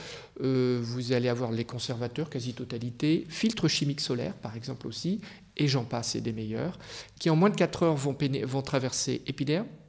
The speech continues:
derme, hypoderme, sang, euh, lait maternel, et dans le meilleur des cas, ça va terminer dans les urines. Ça veut dire que vous excrétez, comme on dit, euh, euh, via les métabolites de ces, euh, molécules qui se sont dégradées et transformées, et vous les,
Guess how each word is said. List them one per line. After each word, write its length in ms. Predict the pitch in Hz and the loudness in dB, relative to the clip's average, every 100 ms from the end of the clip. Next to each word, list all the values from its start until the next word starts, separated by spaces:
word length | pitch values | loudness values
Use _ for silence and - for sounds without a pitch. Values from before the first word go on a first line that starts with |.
| - | -14
derme, 320 | 147 131 139 196 - - | 0 2 4 2 -6 -6
hypoderme, 480 | - 135 127 127 165 208 - - | -2 2 2 2 0 -4 -14 -6
sang, 480 | - - 131 147 - - - - - - _ 247 | -2 0 0 -4 -14 -20 -20 -20 -20 -20 _ 0
euh, 280 | 135 131 | 4 4
lait 180 | 135 151 | 8 8
maternel, 480 | 151 139 120 110 110 - - - - - - - - - - 156 | 8 4 0 -2 -6 -10 -18 -20 -20 -20 -20 -20 -20 -20 4 8
et 60 | |
dans 140 | 160 156 | 10 10
le 60 | |
meilleur 220 | 147 143 127 | 10 8 6
des 140 | 127 | 4
cas, 180 | 123 170 | 4 4
ça 140 | 185 | 4
va 80 | 135 | 0
terminer 360 | 131 123 123 147 | -2 -4 -2 -2
dans 100 | 139 | -2
les 220 | 123 123 | -4 -4
urines. 220 | 120 151 | -2 -2
Ça 140 | 170 | -2
veut 100 | 127 | -4
dire 220 | 127 139 139 | -4 -4 -4
que 80 | |
vous 260 | 123 123 120 | -6 -4 -2
excrétez, 640 | 139 - - - 131 - 170 | -2 -2 -6 -4 -2 0 0
comme 200 | 160 139 | 0 -2
on 80 | |
dit, 360 | 135 131 160 180 - | -2 0 0 -2 -2
euh, 560 | 123 123 123 123 123 123 | -4 -2 -2 -2 -2 -2
euh, 20 | |
via 200 | 123 131 | 0 -2
les 140 | 123 | 0
métabolites 760 | 117 139 147 127 135 131 147 - | 0 0 2 0 0 -2 -4 -6
de 280 | 127 131 127 | -6 -4 -2
ces, 460 | - - 143 135 - - | 0 0 0 -2 -4 -4
euh, 260 | 123 127 | -2 -2
molécules 680 | 117 131 120 120 151 185 214 | 0 0 0 -2 2 4 4
qui 120 | - | 2
se 140 | - 127 | -2 -2
sont 180 | - 123 | -4 -2
dégradées 440 | 127 - 117 127 | -4 -2 -2 -2
et 60 | 120 | -2
transformées, 600 | - 117 - 113 139 147 | -4 -4 -4 -2 -2 0
et 100 | 135 | -4
vous 180 | 135 135 | 0 2
les, 260 | 143 175 | 4 4